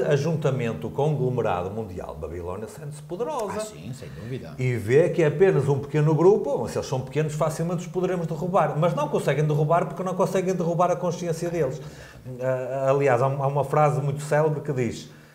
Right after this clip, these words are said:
Speaker 1: "Podem-nos tirar as nossas propriedades, podem-nos tirar tudo o que nós temos, até podem tirar os nossos filhos, até podem tirar a nossa vida, não podem tirar a nossa fé."
Speaker 2: Exatamente.
Speaker 1: Isso não podem.
Speaker 2: Exatamente.
Speaker 1: E não podem tirar a guarda
Speaker 2: O que é
Speaker 1: do
Speaker 2: que
Speaker 1: sangue.
Speaker 2: aconteceu com Jó?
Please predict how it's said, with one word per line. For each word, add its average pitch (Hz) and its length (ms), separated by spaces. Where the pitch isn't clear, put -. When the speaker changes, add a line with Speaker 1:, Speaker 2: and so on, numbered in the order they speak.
Speaker 1:
"Podem-nos 147 440
tirar 135 340
as 117 60
nossas 127 280
propriedades, 117 880
podem-nos 127 400
tirar 123 300
tudo 117 180
o - 20
que 117 80
nós 113 180
temos, 110 300
até 127 160
podem 127 260
tirar 123 240
os 110 80
nossos 113 220
filhos, 131 220
até 131 160
podem 127 240
tirar 123 200
a 117 40
nossa 110 260
vida, 85 220
não 113 120
podem 120 280
tirar 117 240
a 104 40
nossa 101 260
fé." - 220
Speaker 2:
Exatamente. 92 300
Speaker 1:
Isso 107 140
não 101 100
podem. 78 280
Speaker 2:
Exatamente. - 380
Speaker 1:
E 147 40
não 151 140
podem 165 300
tirar 147 300
a 135 80
guarda 127 300
Speaker 2:
O - 40
que 120 60
é 190 40
Speaker 1:
do 160 40
Speaker 2:
que 175 60
Speaker 1:
sangue. 175 100
Speaker 2:
aconteceu 175 240
com 147 200
Jó? 107 340